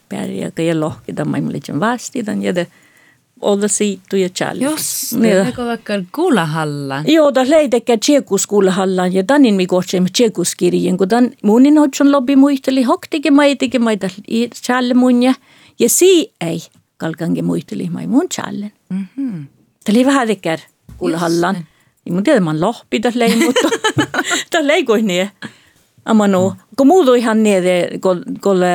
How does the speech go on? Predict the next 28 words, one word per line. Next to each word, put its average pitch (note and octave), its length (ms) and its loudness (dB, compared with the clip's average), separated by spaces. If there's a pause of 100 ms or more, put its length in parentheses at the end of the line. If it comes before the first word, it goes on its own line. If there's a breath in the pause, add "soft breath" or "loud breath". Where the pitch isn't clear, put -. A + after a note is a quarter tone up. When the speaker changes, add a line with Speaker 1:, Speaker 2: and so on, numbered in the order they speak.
(200)
Speaker 1:
skoulain E3 680 -2
maksusta E3+ 480 -6
on F#3 60 2
fuopma E3 420 -2
muhtiin E3 480 -6
ohpi, E3 380 -8
mille, F3 340 -6 (840 loud breath)
mä F#3+ 120 -2
sille, F3 400 -2 (400)
millä G#3+ 220 2
riuta, F#3 640 -2 (120)
mi-, G3+ 220 -4
mi G#3+ 160 0
nuppastuu, - 760 -2
että E3 140 -4
hilta F3 360 -2
samma D#3+ 380 -4
muhtikis - 680 -12
manna. G3 400 -12 (1500 soft breath)
Että - 160 -4
te F#3+ 120 0
färti F#3 320 -4
joita, E3+ 360 -2 (840)
de A#3+ 80 -4
färti D#4 260 -2
joita A3 220 2
tahkaa - 560 -8
tainna, F3+ 320 -6